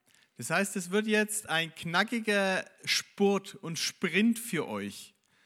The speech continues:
Der Pfarrer Peter und ich, wir laufen hier quasi schon den Marathon. Wir treffen uns schon jetzt fast seit Anfang des Jahres immer wieder. Und was mit einer Idee gestartet hat, wir wollen ein Hoffnungsfest machen und dann beinahe gescheitert wäre an dem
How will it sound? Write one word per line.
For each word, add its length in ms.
Der 60
Pfarrer 260
Peter 300
und 100
ich, 140
wir 80
laufen 260
hier 140
quasi 340
schon 160
den 140
Marathon. 640
Wir 100
treffen 300
uns 160
schon 240
jetzt 180
fast 400
seit 180
Anfang 280
des 180
Jahres 400
immer 300
wieder. 400
Und 220
was 280
mit 120
einer 100
Idee 340
gestartet 420
hat, 60
wir 140
wollen 280
ein 60
Hoffnungsfest 680
machen 320
und 140
dann 260
beinahe 320
gescheitert 680
wäre 420
an 160
dem 320